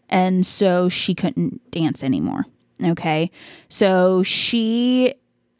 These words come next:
was super depressed about it all. And she, like, went through therapy and everything. And she ended up kind of pushing him away, because if she would have said, "Stay,"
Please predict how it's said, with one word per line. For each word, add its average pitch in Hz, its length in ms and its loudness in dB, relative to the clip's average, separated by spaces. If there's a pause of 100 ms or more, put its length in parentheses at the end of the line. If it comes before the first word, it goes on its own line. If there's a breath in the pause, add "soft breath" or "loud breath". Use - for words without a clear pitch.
was 214 320 2
super 247 360 2
depressed 240 420 -2
about 180 220 0
it 185 80 2
all. 175 280 2
And 175 120 0
she, 175 160 -4
like, 160 180 -2 (120)
went 180 300 0
through 165 140 -4
therapy 165 520 -2
and 160 100 0
everything. 160 600 -6
And 180 360 2
she - 240 -2
ended 196 240 0
up 196 220 0
kind 190 240 -2
of 165 100 -4
pushing 190 400 -2
him 170 220 -2
away, 160 420 0
because 175 420 -4
if 165 120 -4
she - 200 2
would 247 140 4
have 190 80 0
said, 180 560 0 (340)
"Stay," 190 1000 -2